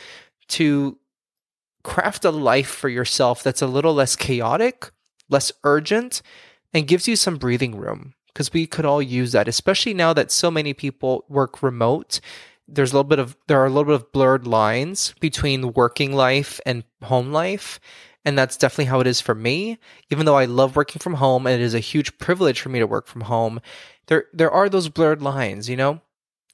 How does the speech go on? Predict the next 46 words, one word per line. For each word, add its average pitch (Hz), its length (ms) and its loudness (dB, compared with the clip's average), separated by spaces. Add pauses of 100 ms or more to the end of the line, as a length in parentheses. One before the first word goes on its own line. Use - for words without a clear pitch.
(180)
And 127 680 0
right 151 160 2
next 147 280 -2
to 160 100 -2
me 135 160 0
is 123 160 0
my 127 160 2
working 123 460 0
desk, - 480 -2 (340)
my 139 100 2
nine-to-five 131 720 0
working 123 360 -4
desk 104 300 -4
right 113 160 0
now. 101 220 -4
It's 110 140 -6
right 113 160 0
next - 240 -6
to - 80 -8
me. - 180 -10 (400)
And 135 100 -8
right, 139 160 0 (120)
and 127 260 0
at - 140 2
the 131 80 -8
moment, 147 320 2
I'm 131 120 -2
recording 131 440 -2
from 127 180 -6
my 113 320 -2 (560)
non-nine-to-five 135 1120 0
computer, 123 640 -2
my, 123 300 0
my 127 160 0
personal 156 440 -2
computer. - 540 -10 (460)
And 139 180 0
I, 135 120 2
I - 80 0
have 147 120 0
the 156 80 2
luxury 196 360 2
of 143 80 -2
having 143 320 0
a 139 60 2
two, 170 640 2